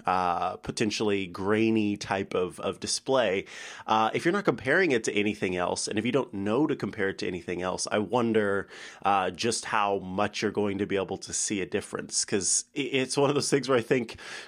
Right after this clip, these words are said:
when someone's like, "Oh, you've got the Pixel two X L. I heard that has a weird screen."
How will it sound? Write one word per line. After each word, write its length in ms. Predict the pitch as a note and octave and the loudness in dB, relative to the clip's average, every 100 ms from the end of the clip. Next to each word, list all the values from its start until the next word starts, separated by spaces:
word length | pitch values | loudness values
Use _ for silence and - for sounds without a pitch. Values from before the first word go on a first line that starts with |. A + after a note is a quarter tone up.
| - | -6
when 260 | B2+ C3+ | 2 2
someone's 260 | C#3+ C3 B2+ | 4 2 2
like, 180 | A2 - | 0 2
"Oh, 180 | F3 G#3 | 4 4
you've 220 | C3 F3 | 4 0
got 180 | G#3 G3 | 2 2
the 80 | D#3 | 0
Pixel 360 | - F3 E3+ | 0 0 0
two 140 | - E3+ | 0 0
X 200 | E3 - | 0 2
L. 160 | F#3 - | 0 0
I 80 | |
heard 200 | E3+ G#3 | 2 2
that 120 | G3+ G3 | 2 0
has 180 | F3+ | 2
a 80 | C#3+ | 2
weird 500 | B2 B2+ F3+ F#3 E3+ | 2 2 2 2 0
screen." 760 | - - E3+ G3 G#3 E3+ G#2+ | 0 0 0 0 2 2 0